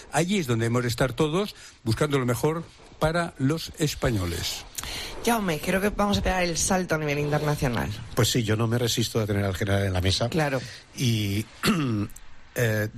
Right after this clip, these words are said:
Speaker 3: todo lo que estamos hablando a nivel local es muy interesante, pero está claro que hay una influencia de todo lo que pasa a nivel internacional. Si no, basta ver los que tenemos algún ahorro, las bajadas que hemos tenido, los tipos de interés, todo lo que está pasando, desde que Trump, pues, eh, ganó las elecciones,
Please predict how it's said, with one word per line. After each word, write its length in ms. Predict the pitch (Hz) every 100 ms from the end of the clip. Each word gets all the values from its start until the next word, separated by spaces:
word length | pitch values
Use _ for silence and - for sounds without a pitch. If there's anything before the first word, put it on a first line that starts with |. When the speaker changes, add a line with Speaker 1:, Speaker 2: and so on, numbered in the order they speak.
| 101
Speaker 3:
todo 100 | 131
lo 40 |
que 40 | 120
estamos 220 | 135 117
hablando 300 | 113 117 107
a 20 |
nivel 220 | 98 101
local 220 | 101 104
es 100 | 101
muy 180 | 98 107
interesante, 680 | 101 104 98 101 101 101 117 - - - -
pero 120 | - 101
está 180 | 113
claro 200 | 104 104 113
que 80 |
hay 100 | 113
una 140 | 107 101
influencia 520 | 98 107 98 92 107
de 80 | 101
todo 120 | 104
lo 80 | 95
que 80 | 95
pasa 180 | 90
a 20 | 90
nivel 220 | 90 92
internacional. 580 | 87 92 87 95 95 110
Si 140 | 90
no, 140 | 90 -
basta 280 | 98 90 95
ver 200 | 92 87 - - - -
los 120 | 98
que 80 | 113
tenemos 240 | 113 104 107
algún 240 | 107 107
ahorro, 460 | 101 104 107 123 135 -
las 160 | 92 95
bajadas 440 | 95 - 104 98
que 60 | 101
hemos 180 | 98
tenido, 560 | - 104 98 98 104 107
los 140 | 98
tipos 260 | - 104 98
de 60 | 98
interés, 400 | 92 98 101 -
todo 160 | 98
lo 80 | 95
que 60 | 92
está 140 | -
pasando, 460 | 90 80 95 95 117 - - - - - -
desde 460 | 117 117 107 120
que 640 | 117 113 107 104 95 90 87 92 - -
Trump, 360 | 113 110 107 113
pues, 320 | 98 85 -
eh, 280 | 92 90 87
ganó 200 | 82 85
las 180 | 90 87
elecciones, 520 | 92 85 104 110 156